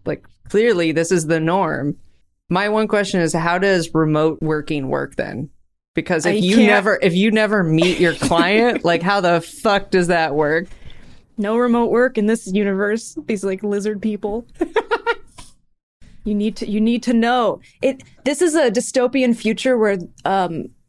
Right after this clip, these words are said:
Speaker 2: people don't know if it's a robot that's creating the artwork. So in order to s-, to make sure that it's not, you're not hiring just some, uh,
Speaker 1: Hmm.
Speaker 2: some overseas company of, of U I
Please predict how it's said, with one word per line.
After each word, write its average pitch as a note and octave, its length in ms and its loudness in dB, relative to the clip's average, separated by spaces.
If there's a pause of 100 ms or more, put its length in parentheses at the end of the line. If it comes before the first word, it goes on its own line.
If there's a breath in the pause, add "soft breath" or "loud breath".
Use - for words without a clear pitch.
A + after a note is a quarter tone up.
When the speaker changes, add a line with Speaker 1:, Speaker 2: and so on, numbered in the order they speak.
(380)
Speaker 2:
people A3+ 260 -2
don't G#3+ 220 0
know G3 280 0
if G#3 200 -2
it's A3 140 -2
a G3 100 0
robot F#3+ 380 0
that's A#3 160 -4
creating G#3+ 400 0
the G#3+ 140 0
artwork. C#4+ 400 -2
So A3 180 -2
in G#3 100 -2
order G#3 200 -2
to G3 80 -4
s-, G3 180 -8
to F#3+ 360 -2
make G3 300 -2
sure G3+ 320 -4
that F#3 320 -4
it's F#3 220 -6
not, F3+ 340 -4 (180)
you're G#3+ 120 0
not G3 160 -4
hiring F#3+ 600 -2
just F3+ 220 -6
some, F3+ 480 -2 (340 soft breath)
uh, D#3 560 -4 (180)
Speaker 1:
Hmm. E3+ 180 -8
Speaker 2:
some A3+ 220 0
overseas A3+ 520 0
company G#3+ 640 0
of, F3+ 380 -6
of F#3 240 -2
U F#3+ 260 0
I G3 400 -4